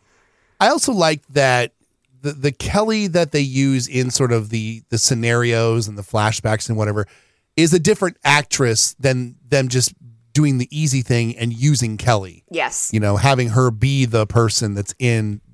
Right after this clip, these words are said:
Speaker 1: these flashbacks or, you know, these thoughts. You know, it's a, it's a different actress who's in the back of that limo, who's in the meetings with everybody. And, you know, the, our Kelly is, you know, just there on that sort of curved staircase, you know, singing her song and doing her thing. And then, like, you know,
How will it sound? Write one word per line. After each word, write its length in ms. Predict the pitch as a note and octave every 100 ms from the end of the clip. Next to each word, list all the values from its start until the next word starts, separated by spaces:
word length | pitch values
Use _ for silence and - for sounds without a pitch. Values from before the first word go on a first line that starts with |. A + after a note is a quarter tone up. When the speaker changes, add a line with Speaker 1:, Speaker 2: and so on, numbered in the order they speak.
| -
Speaker 1:
these 440 | A2+ G#2 G2+ - -
flashbacks 800 | - A#2 A2 - G#2+ G#2 G#2 A2
or, 180 | G#2 G#2+
you 140 | A2
know, 80 | G#2+
these 280 | G2+ G2+ -
thoughts. 420 | B2 G2+ F#2+ - _ _ _ _
You 80 | B2
know, 100 | A2
it's 140 | A2
a, 100 | B2
it's 140 | A#2+ C3+
a 40 |
different 380 | A#2+ F3+ D3+ -
actress 420 | C3 C3 - A#2 -
who's 160 | A#2+
in 60 | A#2
the 100 | A2
back 300 | G#2 A2 -
of 60 | A2+
that 160 | G#2+
limo, 580 | G#2+ B2+ A#2 A2 G#2+ G#2
who's 420 | G#2+ G#2+ G#2 G2 -
in 260 | C3+ A#2+
the 80 | A2
meetings 600 | A2+ B2 A#2+ A#2 A2 G#2
with 100 | G#2+
everybody. 580 | A2 A2 G#2 G#2 G#2 G2+
And, 180 | G2+ G2 _ _ _ _ _ -
you 80 |
know, 120 | A2+ G#2
the, 300 | G#2 G#2+ - - - -
our 280 | F3 F#3
Kelly 460 | C#3+ D3+ C3+ C3 A#2+
is, 260 | A2+ A2 -
you 80 |
know, 120 | A2+ G#2+
just 240 | A2 A#2+
there 160 | B2+ A#2
on 160 | A2+
that 200 | A2 A2
sort 200 | - B2
of 120 | G#2
curved 360 | - - B2 A2
staircase, 880 | - B2+ A#2+ A2+ B2 A2 G#2+ - - _ _ _
you 80 | A2+
know, 160 | G#2+ G#2
singing 300 | - C3+ B2
her 100 | A2+
song 420 | - A#2+ A2 G#2+
and 80 | G2+
doing 220 | A#2 A2
her 80 | G#2
thing. 340 | A#2 G#2+ G#2+
And 80 | G#2
then, 140 | G#2
like, 240 | G#2 G#2 -
you 100 | A2
know, 80 | G#2+